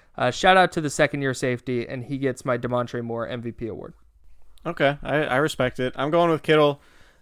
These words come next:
Speaker 2: um, because without George Kittle, the Niners would not have moved the ball at all. Um,
Speaker 1: Yeah.
Speaker 2: let's see. Let me, let me go through these numbers right quick. George Kittle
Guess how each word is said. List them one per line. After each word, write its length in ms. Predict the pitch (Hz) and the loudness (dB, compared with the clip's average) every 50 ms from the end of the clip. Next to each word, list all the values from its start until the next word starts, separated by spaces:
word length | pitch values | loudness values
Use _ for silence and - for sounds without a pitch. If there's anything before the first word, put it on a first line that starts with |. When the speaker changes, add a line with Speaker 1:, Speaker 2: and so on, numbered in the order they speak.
| _ _ - | _ _ -8
Speaker 2:
um, 340 | - 127 123 127 127 123 123 | -4 0 0 2 0 0 -2
because 380 | 127 123 - - 131 127 110 123 | -4 -4 -2 -2 -2 -2 -2 -4
without 300 | 120 127 135 139 143 131 | -4 0 0 2 2 0
George 260 | - 139 135 123 - | 0 -2 -2 -4 -6
Kittle, 480 | - - 160 156 135 120 120 117 113 - _ - _ _ - _ _ _ _ _ | -2 0 2 2 4 4 2 0 0 -4 _ -20 _ _ -20 _ _ _ _ _
the 40 | 123 | -6
Niners 480 | 123 120 127 127 127 123 120 110 - - | -2 0 0 2 0 0 -2 -2 -6 -8
would 340 | 120 123 123 123 120 127 - _ | -4 -2 -2 0 -2 -2 -6 _
not 360 | 135 127 123 123 123 120 117 | -8 -4 -2 0 0 0 0
have 240 | 113 127 120 110 127 | 0 -2 -2 -2 -2
moved 300 | 127 123 120 117 113 - | -4 -4 -4 -4 -6 -8
the 60 | 120 | -8
ball 460 | 113 104 117 117 113 113 110 110 - - - | -4 0 2 4 4 4 2 2 -2 -2 -2
at 100 | 117 113 | 0 2
all. 380 | 110 113 123 156 202 - - - - - - - _ _ _ - - _ _ - - - - - - - - | 4 4 4 4 2 0 -4 -14 -20 -20 -20 -20 _ _ _ -20 -20 _ _ -20 -20 -20 -20 -20 -20 -12 -8
Um, 460 | 131 123 120 123 120 120 117 113 107 - | -6 -4 -2 -2 -2 -2 -4 -4 -2 2
Speaker 1:
Yeah. 180 | 139 127 - - - | 2 2 2 2 0
Speaker 2:
let's 180 | - - - | -4 -4 -2
see. 240 | - 127 113 104 107 - - - | -2 -2 -2 -4 -6 -12 -16 -12
Let 100 | - 127 | -8 -4
me, 180 | 127 127 123 123 | -2 -2 -2 -2
let 100 | 123 123 | -4 -4
me 80 | 131 | -2
go 120 | 127 127 120 | 0 0 0
through 160 | - - 120 | 0 -2 -2
these 180 | 117 120 110 127 | -2 -4 -4 -2
numbers 540 | 120 117 117 117 120 117 113 107 - - - - _ _ _ _ | -4 -4 -2 -2 -2 -4 -4 -4 -8 -12 -14 -18 _ _ _ _
right 360 | - 123 127 131 135 - - | -12 -8 -6 -6 -6 -6 -8
quick. 220 | - - - - - - - - _ - - - - - - - _ _ | -12 -14 -12 -12 -14 -16 -16 -20 _ -20 -20 -20 -20 -20 -20 -20 _ _
George 340 | - 147 156 165 160 - - | 0 2 4 4 2 0 -4
Kittle 600 | - - - 175 175 147 127 123 131 151 156 | -6 -2 2 4 6 6 6 6 4 4 0